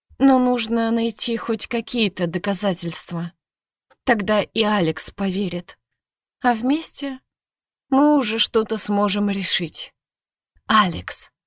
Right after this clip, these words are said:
У Тима всколыхнулась в груди мутная неприязнь. Алекс то, Алекс это. И чем он был лучше него? Почему Тиму на слово никто не верил?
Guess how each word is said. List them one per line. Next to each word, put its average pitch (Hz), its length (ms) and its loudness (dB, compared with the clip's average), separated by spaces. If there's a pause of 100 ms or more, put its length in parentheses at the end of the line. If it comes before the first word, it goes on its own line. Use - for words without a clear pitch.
(600)
У 240 100 2
Тима 240 460 0
всколыхнулась 208 920 0
в 165 140 -2
груди 180 420 2
мутная 190 560 2
неприязнь. 180 800 -2 (1400)
Алекс 180 500 2
то, 190 300 -2 (400)
Алекс 180 540 2
это. 185 460 0 (600)
И 247 100 2
чем 320 280 4
он 247 240 6
был 262 240 6
лучше 247 460 2
него? 240 440 0 (800)
Почему 277 560 6
Тиму 247 460 6
на 208 180 6
слово 202 300 0
никто 175 360 2
не 247 200 6
верил? 180 500 2